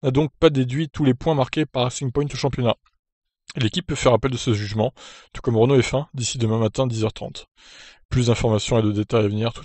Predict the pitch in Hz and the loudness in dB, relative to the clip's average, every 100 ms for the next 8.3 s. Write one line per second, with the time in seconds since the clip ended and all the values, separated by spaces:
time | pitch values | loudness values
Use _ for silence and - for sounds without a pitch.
0 | - 120 117 - 117 113 110 - - - | -12 -6 -4 -2 0 0 0 -6 -16 -20
1 | - - - - _ _ - 127 117 107 | -20 -20 -20 -20 _ _ 0 6 8 10
2 | 101 107 143 180 123 - - 92 135 120 | 8 8 8 8 2 -2 -4 -2 -2 -2
3 | 143 - 202 143 123 - 120 113 110 - | -4 -2 -2 0 -2 0 0 0 -2 -6
4 | 170 - 160 170 127 123 - 123 143 170 | -10 0 4 4 4 -2 -2 0 0 0
5 | - 131 113 107 107 107 107 135 - 135 | 2 4 6 6 4 4 2 0 0 2
6 | 117 160 175 139 131 113 - 117 - - | 2 2 0 0 -2 0 0 0 -2 -14
7 | - - - - - - 196 220 165 156 | -20 -20 -20 -20 -20 -6 2 2 2 -2
8 | 139 131 | 0 2